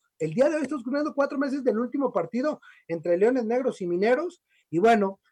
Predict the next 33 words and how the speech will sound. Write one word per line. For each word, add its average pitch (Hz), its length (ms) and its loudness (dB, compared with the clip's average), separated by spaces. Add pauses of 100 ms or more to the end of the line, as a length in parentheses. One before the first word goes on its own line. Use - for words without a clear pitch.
(100)
de 180 100 2
ahí 208 160 6
lo 247 80 4
están 226 240 0
llevando. 170 360 2
Segunda 202 380 2
ronda 202 260 2
de 190 80 6
pruebas, 285 480 4
veremos, 196 480 2
eh, 165 300 -4
entre 156 360 -4 (240)
el 160 80 -8
día 196 120 2
de 208 80 0
mañana, 190 400 0
el 160 80 -2
viernes, 214 340 2
a 165 60 -6
más 190 180 -2
tardar, 190 400 0 (280)
eh, 160 180 -6
los 165 160 0
resultados, 226 680 0
esperando 175 480 -4
que, 139 280 -6 (600)
que 190 100 2
siga 269 440 4
o 175 80 2
salga 240 400 2
toda 240 200 0
la 214 120 -2
situación 190 600 2